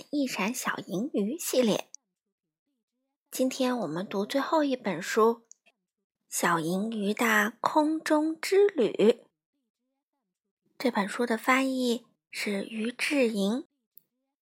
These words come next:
由北京联合出版公司出版。在海里的小鱼怎么会飞上天呢？我们一起来听听看吧。有一条名字叫闪闪的小银鱼，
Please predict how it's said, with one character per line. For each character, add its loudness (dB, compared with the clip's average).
由 4
北 0
京 0
联 0
合 0
出 0
版 -2
公 -4
司 -2
出 -6
版。 0
在 2
海 2
里 0
的 0
小 -2
鱼 0
怎 2
么 -2
会 -2
飞 -2
上 -2
天 -2
呢？ 4
我 -4
们 -4
一 -4
起 -4
来 -2
听 -4
听 0
看 0
吧。 -2
有 2
一 -4
条 -2
名 -4
字 -6
叫 0
闪 -2
闪 -4
的 -6
小 -4
银 -4
鱼， 0